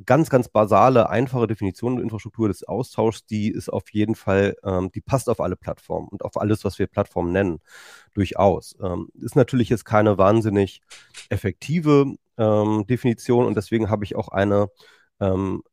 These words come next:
eine, eine sehr viel, ähm, ich, ich, ich will mal sagen, wissenschaftlicheren, aber auch abstraktere, aber doch auch nutzbarere Definition entwickelt in diesem ersten Kapitel,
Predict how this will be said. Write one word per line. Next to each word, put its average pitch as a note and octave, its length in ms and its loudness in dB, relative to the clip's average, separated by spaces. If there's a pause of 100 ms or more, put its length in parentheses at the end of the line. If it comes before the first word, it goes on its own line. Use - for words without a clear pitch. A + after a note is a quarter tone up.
eine, G2 420 0
eine G2 180 -2
sehr G#2+ 220 0
viel, G2 600 0 (600)
ähm, F2+ 300 -4
ich, - 180 -12
ich, - 180 -14
ich G#2 300 -16
will G#2+ 80 -2
mal G#2+ 180 2
sagen, F#2+ 520 2
wissenschaftlicheren, C3+ 1200 -2
aber G2+ 280 -2
auch G#2 240 -4 (520)
abstraktere, C#3 760 -2 (440)
aber G2 140 -2
doch B2+ 140 2
auch - 240 -6 (380)
nutzbarere F2+ 1200 0 (160)
Definition A2+ 560 0
entwickelt G#2 560 -2
in B2+ 180 -2
diesem A#2 220 -2
ersten G#2+ 300 -4
Kapitel, D3 540 -6